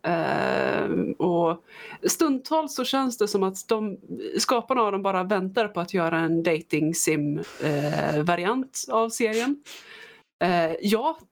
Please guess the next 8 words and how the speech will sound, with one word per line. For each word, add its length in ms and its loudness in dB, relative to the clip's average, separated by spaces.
ställer 320 0
gärna 340 0
upp 280 -6
och 140 0
gör 260 2
en 160 -2
dating 580 0
sim-variant. 880 0